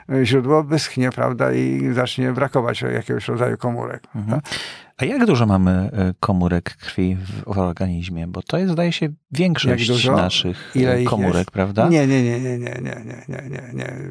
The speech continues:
Speaker 1: Wię-, większość to, to nie jest taka, taka
Speaker 2: Mhm.
Speaker 1: wielka, wielka masa. To są, to
Speaker 2: Ale
Speaker 1: są
Speaker 2: liczba chyba, tak?
Speaker 1: Liczba to są, to są miliardy komórek.
Speaker 2: Mhm. No chyba jest ich najwięcej właśnie w organizmie, tak?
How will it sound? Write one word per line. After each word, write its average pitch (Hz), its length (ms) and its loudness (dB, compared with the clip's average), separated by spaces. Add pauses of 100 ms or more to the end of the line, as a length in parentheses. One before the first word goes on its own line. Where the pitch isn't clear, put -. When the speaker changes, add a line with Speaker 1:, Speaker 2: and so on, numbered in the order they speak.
Speaker 1:
Wię-, 131 440 -4
większość 135 360 0
to, 143 220 0 (260)
to 202 80 0
nie 226 80 4
jest 175 140 2
taka, 131 240 2
taka 123 240 0
Speaker 2:
Mhm. 117 80 2 (100)
Speaker 1:
wielka, 123 360 0 (340)
wielka 123 440 4
masa. 123 380 2
To 151 160 -2
są, 143 200 0
to 143 120 0
Speaker 2:
Ale 120 140 2
Speaker 1:
są 135 100 4
Speaker 2:
liczba 92 320 0
chyba, 95 360 -6
tak? 143 300 0
Speaker 1:
Liczba 180 300 2
to 165 120 2
są, 143 180 2
to 143 100 0
są 139 140 2
miliardy 120 500 2
komórek. 120 520 -8 (440)
Speaker 2:
Mhm. 107 300 -6 (280)
No 104 80 0
chyba 113 260 0
jest 113 220 -2
ich 113 220 -6
najwięcej 117 520 2
właśnie 90 320 0
w 92 60 0
organizmie, 90 520 2
tak? 120 220 -2